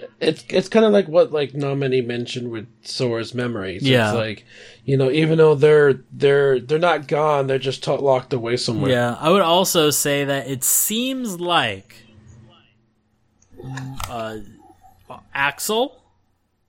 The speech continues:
Speaker 2: once he got, w-, once he was recompleted, it seemed like he got his memories back. And it also seemed like pretty much all the organization members that have been recompleted,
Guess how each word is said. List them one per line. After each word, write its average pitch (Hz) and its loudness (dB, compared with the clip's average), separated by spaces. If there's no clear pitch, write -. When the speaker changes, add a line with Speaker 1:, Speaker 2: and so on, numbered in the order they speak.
Speaker 2:
once 156 -2
he 165 -4
got, 143 -2
w-, 160 -6
once 165 -4
he 196 -2
was 143 0
recompleted, 127 -6
it 120 -10
seemed 196 -2
like 143 0
he - -6
got 127 -2
his 123 -6
memories 107 -6
back. 101 -8
And 131 -2
it 151 2
also 208 2
seemed 202 -4
like 117 -4
pretty 269 -2
much 220 -2
all 190 4
the 170 0
organization 147 -4
members 139 -6
that 131 -6
have 120 -4
been 135 -4
recompleted, 135 -4